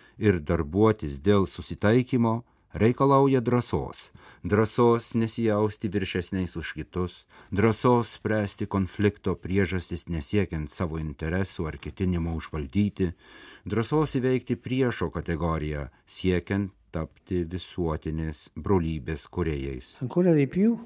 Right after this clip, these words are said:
Speaker 1: Dar daugiau,
Speaker 2: hanno chiesto il coraggio di
Speaker 1: drąsos
Speaker 2: lavorare insieme
Speaker 1: darbuotis
Speaker 2: di fronte
Speaker 1: kartu
Speaker 2: alla
Speaker 1: dėl
Speaker 2: sfida del
Speaker 1: paskutiniųjų,
Speaker 2: ultimi,
Speaker 1: kurie prašo ne
Speaker 2: che
Speaker 1: teorinės
Speaker 2: domandano
Speaker 1: taikos,
Speaker 2: non una pace teorica.
Speaker 1: o gyvenimo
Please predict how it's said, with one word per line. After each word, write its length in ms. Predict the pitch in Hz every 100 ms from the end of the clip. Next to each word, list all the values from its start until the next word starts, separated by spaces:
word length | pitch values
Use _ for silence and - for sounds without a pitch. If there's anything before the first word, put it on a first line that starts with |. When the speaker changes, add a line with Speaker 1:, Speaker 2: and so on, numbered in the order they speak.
| -
Speaker 1:
Dar 240 | 101 90
daugiau, 460 | 82 82 90 104 80
Speaker 2:
hanno 80 |
chiesto 200 | 76 -
il 80 | 139 -
coraggio 240 | 127 156
di 60 | 180
Speaker 1:
drąsos 560 | 101 101 120 120 131 135
Speaker 2:
lavorare 200 | 143 127
insieme 380 | 113 - - 196
Speaker 1:
darbuotis 540 | 110 92 123 135 113
Speaker 2:
di 20 | 156
fronte 60 |
Speaker 1:
kartu 260 | 107 104 120
Speaker 2:
alla 80 | 117
Speaker 1:
dėl 100 | 110
Speaker 2:
sfida 80 | 104
del 20 | 107
Speaker 1:
paskutiniųjų, 840 | 98 98 82 95 104 131 123 101
Speaker 2:
ultimi, 100 | 80
Speaker 1:
kurie 240 | 87 87 85
prašo 460 | 85 85 78 - 82
ne 240 | 95 123
Speaker 2:
che 120 | 131 107
Speaker 1:
teorinės 720 | 80 92 117 127 113 110 -
Speaker 2:
domandano 40 | 113
Speaker 1:
taikos, 460 | 104 - 107 104
Speaker 2:
non 80 | 120
una 80 | 113
pace 300 | 113 - 113
teorica. 540 | 104 107 95 90 87 90
Speaker 1:
o 160 | 92
gyvenimo 800 | 87 80 73 85 90 87 85 82